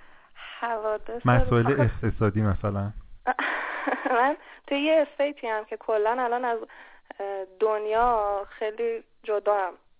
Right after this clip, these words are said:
Speaker 1: اه، هیچ وابست-، یه بستگی پیدا نمی-، ندارم. هیچ بستگی به دنیا ندارم که بتونم در مورد <laughs> چیزهایی صحبت بکنم که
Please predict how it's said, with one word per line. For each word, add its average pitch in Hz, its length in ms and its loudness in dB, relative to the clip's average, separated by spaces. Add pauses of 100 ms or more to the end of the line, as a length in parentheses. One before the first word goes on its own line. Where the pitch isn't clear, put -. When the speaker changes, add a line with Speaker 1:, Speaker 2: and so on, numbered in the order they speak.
(240)
Speaker 1:
اه، 190 120 -8
هیچ 208 220 -6
وابست-، 208 400 0
یه 214 120 -2 (180)
بستگی 220 640 -4
پیدا 226 300 -2
نمی-، 226 260 -6
ندارم. 202 280 0 (840)
هیچ 247 220 -8
بستگی 226 500 2
به 254 80 0
دنیا 214 300 -4
ندارم 208 380 -4
که - 140 -16
بتونم 190 360 -10 (680)
در 196 60 -6
مورد 202 260 -4 (360)
<laughs> - 340 -10
چیزهایی 226 340 2
صحبت 262 220 4
بکنم 254 380 -2
که 247 280 -2